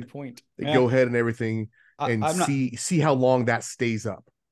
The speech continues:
Speaker 2: Sat-, Satanists should be just as anti-Muslim as they are anti-Christian.
Speaker 1: Right, 'cause they're anti-God and anti-religion.
Speaker 3: Yeah.
Speaker 1: And
Speaker 2: Mm-hmm.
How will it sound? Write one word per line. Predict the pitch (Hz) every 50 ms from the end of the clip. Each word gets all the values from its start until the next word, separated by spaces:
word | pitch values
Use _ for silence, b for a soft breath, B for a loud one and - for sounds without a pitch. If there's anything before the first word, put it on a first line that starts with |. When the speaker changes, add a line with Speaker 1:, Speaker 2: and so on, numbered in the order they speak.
| _ -
Speaker 2:
Sat-, | - - 156 151 156 - - -
Satanists | - - - 156 165 147 143 147 127 - -
should | - 139 135 123 117
be | 127 123 120
just | 110 110 123 131 123 - -
as | 127 113 120
anti-Muslim | 113 120 123 120 - 127 120 117 113 113 123 123 110 104 110 104 104 104
as | 107 101 101
they | 110 107 110
are | 110 110 107
anti-Christian. | 107 110 113 - - 110 196 220
Speaker 1:
Right, | 196 139 - - -
'cause | 180 165 147
they're | 165 160 - -
anti-God | 160 165 - 156 139 135 123 143 143 107 98 98
and | 104 104
anti-religion. | 107 110 107 113 110 104 98 101 98 107 107 92 90 85 87
Speaker 3:
Yeah. | 87 90
Speaker 1:
And | 92 95
Speaker 2:
Mm-hmm. | 120 120 107 110 120